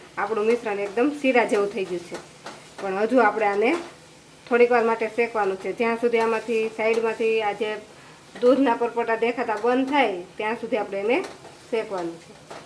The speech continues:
તો હવે આપણો આ ટોપરા પાક એકદમ સરસ એવો બની ગયો છે અને તેમાંથી જે પાણીનો ભાગ કે દૂધનો ભાગ દેખાતો હતો તે હવે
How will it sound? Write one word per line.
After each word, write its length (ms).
તો 80
હવે 300
આપણો 220
આ 60
ટોપરા 300
પાક 420
એકદમ 280
સરસ 300
એવો 200
બની 220
ગયો 200
છે 240
અને 440
તેમાંથી 680
જે 220
પાણીનો 360
ભાગ 200
કે 280
દૂધનો 220
ભાગ 200
દેખાતો 380
હતો 140
તે 180
હવે 240